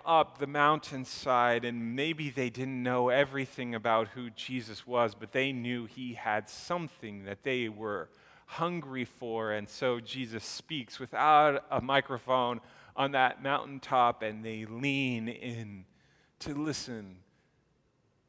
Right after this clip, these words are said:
to his words. And as they lean in, they hear, "Blessed are those who are poor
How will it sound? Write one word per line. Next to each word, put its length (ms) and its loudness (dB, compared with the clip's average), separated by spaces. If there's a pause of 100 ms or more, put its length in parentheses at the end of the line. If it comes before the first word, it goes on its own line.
(360)
to 100 -14
his 240 -6 (100)
words. 920 -4 (2250)
And 120 -14
as 320 -2
they 240 -2
lean 380 -4
in, 360 -2
they 160 -8
hear, 340 -8
"Blessed 720 -4 (2000)
are 160 -14
those 800 -10 (920)
who 140 -8
are 160 2
poor 720 -10